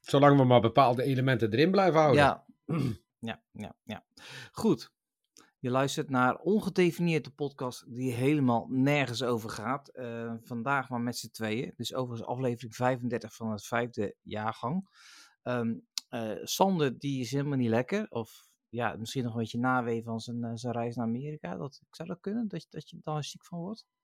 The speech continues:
Speaker 1: Ik heb geen idee. Ja,
Speaker 2: Hij heeft
Speaker 1: ik
Speaker 2: kinderen, dus zal, zal door de
Speaker 1: <clears throat>
Speaker 2: kinderen komen.
Speaker 1: Laat ik het zo zeggen, ik ben nog nooit naar Amerika geweest, dus ik
Speaker 2: Nee.
Speaker 1: weet niet hoe ziek dat je daarvan kunt worden.
Speaker 2: Nou, ik ben er ziek aangekomen wel eens. En ik ziek vandaan gegaan.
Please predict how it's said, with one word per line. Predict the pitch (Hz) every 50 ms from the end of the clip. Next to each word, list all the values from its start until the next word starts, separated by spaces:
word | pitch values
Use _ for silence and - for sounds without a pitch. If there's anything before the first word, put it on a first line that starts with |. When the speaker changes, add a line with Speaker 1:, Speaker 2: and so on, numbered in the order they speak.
| _ _ -
Speaker 1:
Ik | _ 120 113 -
heb | 113 -
geen | - - 104 101
idee. | 98 98 104 113 127 139
Ja, | 143 117 113 120
Speaker 2:
Hij | 127
heeft | 135 135 92
Speaker 1:
ik | 90
Speaker 2:
kinderen, | - 147 143 135 127 120 110 117
dus | 117 110 -
zal, | - 135 127 123 117
zal | - - 123 120 117
door | 113 117 180
de | 180 135 127
Speaker 1:
<clears throat> | 120
Speaker 2:
kinderen | 110 113 104 98
komen. | - 98 98 98 98 95 95 -
Speaker 1:
Laat | - - 120 135
ik | 131
het | - -
zo | 165 156
zeggen, | 135 127 131 123 123
ik | 135 117
ben | - 139 131
nog | 127 127
nooit | 131 131 123 117
naar | 113 104
Amerika | 110 113 139 160 175 170 170 151 139
geweest, | 139 147 135 117 101
dus | 95 87
ik | -
Speaker 2:
Nee. | 143 147
Speaker 1:
weet | 147
niet | 156 147
hoe | 135 139 139
ziek | 120 131 147 -
dat | - 147 139
je | 143 139
daarvan | 135 123 131 131 120
kunt | 127 120 113
worden. | 113 110 98 117
Speaker 2:
Nou, | 120 120 120 120
ik | 120 107
ben | 110 117 117 120
er | 123 117 107
ziek | - - 139 139 135
aangekomen | 127 123 139 147 - - - 123 101 101 98 98
wel | 98 101
eens. | 104 107 - - -
En | - 117 117
ik | 110
ziek | - - - - -
vandaan | - - 110 110 104 104 95
gegaan. | 92 92 95